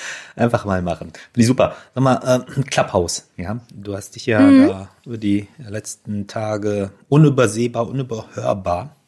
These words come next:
Speaker 1: <laughs> stark
Speaker 2: Gottes
Speaker 1: gemacht.
Speaker 2: Willen.
Speaker 1: Ähm, ich hab die, ich, ich bin natürlich auch ins Clubhouse eingetreten und, ähm, hab tatsächlich auch schon meine ersten Talks gehabt und sammel jetzt nicht so, so ein Deep Dive wie du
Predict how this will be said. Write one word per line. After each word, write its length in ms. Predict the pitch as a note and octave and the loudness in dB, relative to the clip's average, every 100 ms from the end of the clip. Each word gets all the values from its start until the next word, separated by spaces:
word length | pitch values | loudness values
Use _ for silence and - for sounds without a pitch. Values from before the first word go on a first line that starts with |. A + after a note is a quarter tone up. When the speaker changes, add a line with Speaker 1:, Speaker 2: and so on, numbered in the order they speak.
| - - _ - | -20 -20 _ -4
Speaker 1:
<laughs> 320 | G2+ A#2 - | -4 -4 -14
stark 340 | - F#2 G#2+ | -10 -6 -4
Speaker 2:
Gottes 320 | - F2 A#2+ - | -4 -6 -8 -14
Speaker 1:
gemacht. 60 | |
Speaker 2:
Willen. 160 | C#3+ D3+ - - - - - _ _ _ - | -20 -20 -18 -14 -14 -14 -20 _ _ _ 0
Speaker 1:
Ähm, 280 | G2 G2+ G2+ | 2 2 0
ich 160 | - | -4
hab 160 | D3+ - _ _ _ - | -4 -6 _ _ _ -4
die, 240 | A#2 G#2 _ _ _ _ _ _ - | -2 -2 _ _ _ _ _ _ -14
ich, 180 | - A2+ | -12 -12
ich 160 | - | -4
bin 100 | A#2 | 0
natürlich 240 | A2+ A2 G#2+ | 0 0 -6
auch 120 | G#2 | -8
ins 200 | F#2+ - | -14 -14
Clubhouse 460 | - - G2 - | -16 -12 -8 -8
eingetreten 680 | - G2+ G#2 - F#2 F2 E2 | -6 -4 -4 -4 -12 -12 -14
und, 320 | E2+ F2+ F2 F2 | -16 -14 -16 -14
ähm, 340 | F#2 F#2 F2+ | -12 -12 -14
hab 140 | F#2 - | -16 -18
tatsächlich 300 | - - F#2+ | -14 -12 -10
auch 20 | |
schon 120 | G2+ | -8
meine 140 | F#2 F#2 | -8 -10
ersten 260 | - F#2 | -14 -16
Talks 380 | - F#2+ - - | -16 -16 -16 -16
gehabt 340 | D#2 F#2 _ | -14 -16 _
und 220 | F#2+ F2+ F#2+ | -14 -12 -10
sammel 340 | F#2+ F#2+ F#2+ _ - | -8 -8 -10 _ -10
jetzt 220 | F#2+ - | -8 -4
nicht 140 | A2 - | -2 0
so, 200 | G#2 G2 G#2 F#2+ | 0 0 -4 -2
so 100 | G2+ | -2
ein 80 | |
Deep 220 | F#2 G#2 - | -2 -4 -4
Dive 260 | F#2+ - | -6 -6
wie 100 | F#2+ | -14
du 280 | F2+ F#2+ | -6 0